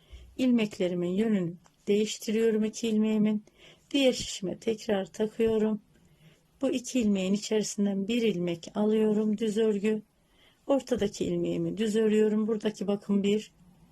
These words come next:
iki ilmeğimi şöyle yine gösteriyorum arkadaşlar. Şişi şöyle arkadan alıyorum.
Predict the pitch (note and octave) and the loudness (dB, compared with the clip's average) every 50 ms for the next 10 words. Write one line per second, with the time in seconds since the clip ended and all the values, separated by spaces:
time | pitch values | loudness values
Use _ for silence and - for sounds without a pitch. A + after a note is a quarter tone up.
0 | _ - - - - - - A3+ - - C4+ B3+ A#3 G#3 F#3+ F#3 F3+ F3+ F3+ F#3 | _ -20 -20 -20 -16 -10 -10 -10 -6 -2 -2 0 0 0 0 -2 -2 -2 -4 -4
1 | - - G#3+ G#3+ G3 G3+ F#3 - G3 G3 F#3 F3+ G#3+ A3 G#3 - - - A3+ G#3+ | -4 -2 -2 0 0 -2 -4 -2 -4 -4 -2 0 -2 -2 -2 -4 -4 -2 2 2
2 | G#3+ G#3+ G#3+ G#3 G#3 G#3+ G#3+ G#3 - - G#3 G3+ G#3 - - G#3+ G#3+ G#3+ - _ | 2 2 2 2 2 0 0 -2 -4 -4 -2 -2 -2 -4 -4 -4 -4 -4 -4 _
3 | _ _ _ _ - - _ _ _ - - - - D4+ - - A#3 G#3+ - G#3+ | _ _ _ _ -20 -20 _ _ _ -16 -10 -6 -6 -4 -4 -4 -4 -4 -2 -2
4 | F#3 F3+ F3 F#3 G#3 A3 A3 G#3+ - A#3+ A3 G3+ F#3+ F#3+ G#3 A3+ A3 G#3 F#3+ F#3+ | -2 -2 -2 -2 -2 -4 -4 -2 -2 -2 -2 0 0 0 0 0 2 2 2 0
5 | F#3 F#3 F#3+ G3+ G#3 | 0 0 0 -2 -2